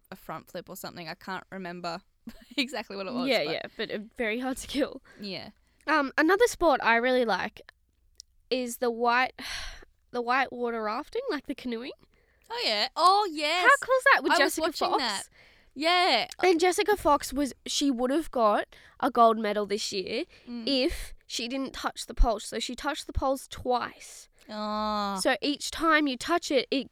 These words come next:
Speaker 2: it adds two seconds onto your time.
Speaker 1: I was trying
Speaker 2: So
Speaker 1: to
Speaker 2: she came third.
Speaker 1: But I was trying to figure out what are the, what are the poles actually there for? Do they have to go
Speaker 2: They,
Speaker 1: around
Speaker 2: you
Speaker 1: them?
Speaker 2: have to go around them.
Speaker 1: As in through them or,
Speaker 2: Through them
Speaker 1: or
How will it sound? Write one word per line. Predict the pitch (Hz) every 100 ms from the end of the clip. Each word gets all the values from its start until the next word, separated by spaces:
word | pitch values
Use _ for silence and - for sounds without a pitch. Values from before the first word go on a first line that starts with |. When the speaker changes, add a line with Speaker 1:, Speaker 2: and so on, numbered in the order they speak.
| _
Speaker 2:
it | 302 - -
adds | 262 247 -
two | 302 269
seconds | - 269 240 214 208
onto | 226 240 -
your | 220
time. | - 233 208 -
Speaker 1:
I | 269 302 359 359
was | 349
trying | - 285 254
Speaker 2:
So | 269
Speaker 1:
to |
Speaker 2:
she | -
came | 262 233
third. | - 240 - 120
Speaker 1:
But | 277
I | 294
was | 302
trying | - 339
to | 381
figure | - 247 220
out | 214 -
what | 208
are | 214
the, | 254
what | - 247
are | 320
the |
poles | 403 349 311
actually | 247 - 190
there | 185 208
for? | 165
Do | 196
they | 202
have | 240 -
to |
go | 254 220 196
Speaker 2:
They, | 277
Speaker 1:
around | 262 -
Speaker 2:
you | 285
Speaker 1:
them? | 254
Speaker 2:
have | 262
to | 285
go | 262 233
around | 220 214 208 214
them. | 202 - - _ _ _ -
Speaker 1:
As | 233
in | 233 214 - _
through | - 233 254
them | 277 311
or, | 254 202
Speaker 2:
Through | 294 330
them | 277 220 214
Speaker 1:
or | 269